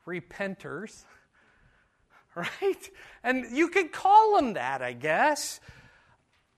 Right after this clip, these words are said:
They had a change of mind. Believer kinda has just the positive connotation of their,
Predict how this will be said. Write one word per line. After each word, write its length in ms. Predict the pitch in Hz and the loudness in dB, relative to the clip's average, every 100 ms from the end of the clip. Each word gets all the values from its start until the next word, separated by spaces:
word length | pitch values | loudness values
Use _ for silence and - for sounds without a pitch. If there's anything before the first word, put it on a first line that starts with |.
| _ _ _ _ _ - - _ _ _ - _ _ _ _ _ _ _ _ _ _ _ _ _ _ | _ _ _ _ _ -20 -20 _ _ _ -20 _ _ _ _ _ _ _ _ _ _ _ _ _ _
They 160 | - 247 | 2 2
had 240 | 254 311 | 6 4
a 80 | 320 | 4
change 480 | 294 - 226 196 165 | 0 -2 -2 -2 -4
of 140 | 165 | -6
mind. 480 | 139 143 151 190 185 | -6 -4 -2 -4 -4
Believer 800 | 165 190 202 254 226 196 170 165 - - | -4 -4 -4 -6 -4 -4 -4 -8 -16 -12
kinda 320 | - 196 175 | -6 -4 -4
has 320 | 175 185 170 | -4 -4 -4
just 180 | 175 - | -8 -10
the 80 | 160 | -12
positive 680 | - 170 170 175 170 165 135 | -6 -2 -2 -2 -6 -10 -12
connotation 920 | - 160 160 147 160 160 156 147 131 | -10 -8 -10 -14 -14 -14 -12 -12 -12
of 300 | 123 117 - _ _ _ _ _ _ - | -12 -14 -20 _ _ _ _ _ _ -12
their, 240 | 127 151 | -6 -6